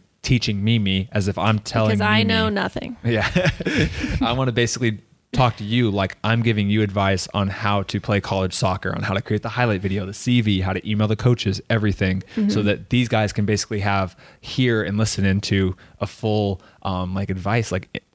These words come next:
Speaker 1: i-, uh, interview almost about how to play college soccer. Um, so we'll just start from the beginning and, uh, and, and just dive into this. So you've never played college soccer.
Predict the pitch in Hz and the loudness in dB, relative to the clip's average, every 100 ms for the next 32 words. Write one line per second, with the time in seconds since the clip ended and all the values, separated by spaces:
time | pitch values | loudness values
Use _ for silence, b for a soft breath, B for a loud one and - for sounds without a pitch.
0 | - 101 80 95 85 - _ - 113 117 | -2 0 2 0 -2 -6 _ -2 0 2
1 | 101 98 92 92 - 92 95 90 - _ | 2 2 2 0 -2 -2 0 -2 -6 _
2 | _ _ _ _ _ - 110 98 95 98 | _ _ _ _ _ -10 -2 -2 0 -2
3 | 98 98 98 113 139 95 92 _ B B | 0 -2 0 -2 -2 -4 -8 _ B B
4 | B B - 92 90 90 113 - 101 95 | B B -6 -2 -2 -2 -6 -2 0 0
5 | 101 - 101 107 - _ - - 104 101 | -2 0 0 0 -2 _ -10 -2 0 0
6 | 104 120 156 107 101 101 101 101 101 _ | 0 0 2 2 2 2 2 0 -2 _
7 | _ _ _ - 98 95 95 - 104 95 | _ _ _ -2 0 -2 -6 -8 -2 -2
8 | 98 - - 101 101 117 127 95 - - | -2 -8 -4 -2 0 2 2 0 -2 -10
9 | B B - 131 113 110 - _ - 139 | B B -6 0 2 0 -4 _ -20 -20
10 | _ _ _ - 107 104 110 120 127 135 | _ _ _ -2 -2 0 0 0 0 0
11 | 127 143 113 - 92 92 95 131 | 0 0 0 0 -2 0 0 -2